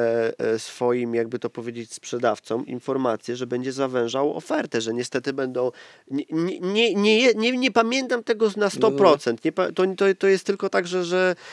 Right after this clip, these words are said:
Speaker 1: mogę wystraszyć, a mogę nie, wy-, mogę pieprzyć głupoty tak realnie, że, e, p-, będzie, e, problem ze strunami basowymi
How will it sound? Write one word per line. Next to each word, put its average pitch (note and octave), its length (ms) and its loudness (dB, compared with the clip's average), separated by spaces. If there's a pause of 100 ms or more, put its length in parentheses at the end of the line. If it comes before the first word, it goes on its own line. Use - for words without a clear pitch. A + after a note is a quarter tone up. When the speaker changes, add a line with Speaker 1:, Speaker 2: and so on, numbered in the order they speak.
(200)
Speaker 1:
mogę B2+ 260 4
wystraszyć, D#3+ 880 2 (140)
a G#2 120 -4
mogę C3 280 4
nie, G3 160 6
wy-, F3 180 -2
mogę E3 280 2
pieprzyć F#3 400 -2
głupoty G3+ 420 4
tak C3 180 4
realnie, G#2 560 4 (360)
że, C#3+ 500 6 (240)
e, C3+ 60 4 (100)
p-, C#3+ 180 0
będzie, D3+ 500 2 (840)
e, C#3+ 80 -2
problem D#3+ 340 2
ze D3+ 100 -4
strunami D3 460 2
basowymi B2+ 720 -2